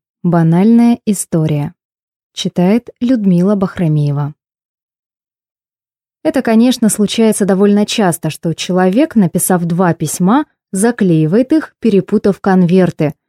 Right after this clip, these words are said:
Из этого потом выходят всякие забавные или неприятные истории.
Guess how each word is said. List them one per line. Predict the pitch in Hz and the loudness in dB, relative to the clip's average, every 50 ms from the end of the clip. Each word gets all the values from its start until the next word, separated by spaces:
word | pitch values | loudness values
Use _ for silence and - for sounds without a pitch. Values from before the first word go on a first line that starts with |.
| _ _ _ _ _ - | _ _ _ _ _ -2
Из | 233 220 | 0 0
этого | 277 311 302 247 202 175 | 0 0 0 0 0 0
потом | - 170 165 - 185 180 | 0 0 0 2 2 2
выходят | 170 170 - - 196 190 185 170 - | 2 0 0 0 0 2 0 0 -2
всякие | - - 185 175 - 180 165 | -2 -4 -2 -2 0 -2 -2
забавные | 156 175 170 160 151 180 220 277 285 294 277 269 240 220 - _ | 0 0 -2 0 0 0 0 2 2 2 4 4 2 2 0 _
или | - 214 233 254 294 | -4 -4 -2 0 2
неприятные | 294 302 311 311 - - 311 302 247 180 180 175 180 - 208 220 233 233 - | 2 2 2 0 0 0 0 0 2 2 0 0 0 2 2 2 2 2 0
истории. | 240 233 - - - - 165 156 151 151 147 143 147 165 | -2 -4 -4 -4 -2 0 2 2 2 2 0 0 -2 -4